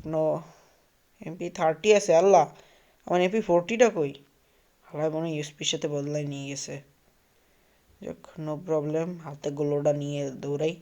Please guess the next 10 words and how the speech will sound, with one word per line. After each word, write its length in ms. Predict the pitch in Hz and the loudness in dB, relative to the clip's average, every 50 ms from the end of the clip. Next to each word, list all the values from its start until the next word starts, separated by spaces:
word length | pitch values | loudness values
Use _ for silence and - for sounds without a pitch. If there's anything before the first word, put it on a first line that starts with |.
| - _ _ _ _ _ _ - _ _ - | -20 _ _ _ _ _ _ -20 _ _ -18
আশেপাশে 380 | - - 185 185 202 202 220 | -10 -4 -2 -2 0 0 0
গাড়ি 320 | 180 165 160 156 160 180 202 | 0 2 4 6 6 6 8
পাচ্ছি 320 | 202 190 190 - - 165 | 6 6 6 4 -4 -4
না, 120 | 151 151 | -2 -2
আগের 460 | 147 - 151 170 175 180 185 196 196 185 | -4 -4 -6 -8 0 2 4 4 4 4
গাড়িটা 520 | 165 160 156 160 180 185 180 196 196 196 | 4 4 4 4 4 4 8 8 10 10
রাখছিলাম 500 | 190 180 175 175 - - - 185 180 180 | 10 6 4 0 -6 -4 0 0 0 0
সামনে, 520 | 180 - - 156 147 147 151 151 147 139 | 0 -4 -4 -2 -2 -2 -2 -4 -4 -4
মরছিলামও 720 | 139 139 143 143 151 147 - - - 165 185 180 180 185 | -4 -4 -4 -4 -6 -6 -8 -8 0 2 2 4 4 2
সামনে। 400 | 180 180 175 156 151 156 160 175 | -2 -2 -6 -6 -4 -4 -6 -6